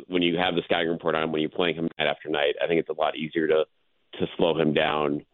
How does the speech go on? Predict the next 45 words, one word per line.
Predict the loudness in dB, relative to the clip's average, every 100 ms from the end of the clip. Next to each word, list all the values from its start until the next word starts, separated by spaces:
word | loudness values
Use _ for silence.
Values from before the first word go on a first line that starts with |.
| _ -20
especially | -2 0 2
when | 2 4
you're | 2
asking | 0 -2
him | -2
to | -2
be | 0 2 2 0 -4 -20 -20 _
a | -4
top | 0 -2 0
guy. | 0 0 0 0
So | 2 2 -2 -12 -20 -20 -20 -20 -20 -20 -20 _ 0
the | 2
Hawks, | 2 0 -2 -2
I | 2
understand | 2 2 2 2
why |
they | 4 4
wanna, | 2 2 0 -2 -6
you | -6
know, | -6 0
they | 2
could | 4
obviously | 4 4 2 0
use | 4 4 4
someone | 2 2 2
like | 2 2
him | 0 0 -2 -8 _ _ -4
in | -2
the | 0 0
front | 0
court, | 2 2 2 0 _ -6
a | 0
little | 2
more | 2 2
dynamic, | 2 2 4 2 0 -2
a |
little | 0 2
more, | 2 2 2 2 0 0
um, | -2 -2
who | 0
can | 4
rebound, | 4 4 2 0 0
who | 0
can | -2
score, | 0 2 4 2 -2